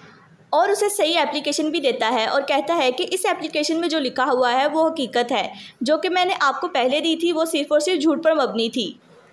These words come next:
दूसरी जानिब आतिफ फैसला करता है कि वो सलमा के घर में रिश्ता भेजेगा और अपने घर आते ही फ़ौरन अपने बाप से बात करता है कि मैं चाहता हूँ कि आप सलमा के घर मेरा रिश्ता भेजें,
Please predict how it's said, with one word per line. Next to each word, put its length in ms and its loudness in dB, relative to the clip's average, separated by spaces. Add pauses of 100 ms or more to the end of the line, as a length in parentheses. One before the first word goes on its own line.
(140)
दूसरी 340 2
जानिब 360 2
आतिफ 300 0
फैसला 340 2
करता 280 0
है 180 2
कि 100 -2
वो 80 0
सलमा 320 0
के 100 0
घर 160 2
में 120 2
रिश्ता 280 0
भेजेगा 480 2
और 160 2
अपने 240 0
घर 240 2
आते 320 2
ही 200 2
फ़ौरन 240 2
अपने 220 0
बाप 180 0
से 140 -2
बात 260 0
करता 240 -2
है 200 0
कि 120 -2
मैं 180 0
चाहता 300 0
हूँ 220 0
कि 100 -4
आप 140 2
सलमा 280 0
के 120 -4
घर 160 2
मेरा 180 2
रिश्ता 280 0
भेजें, 340 2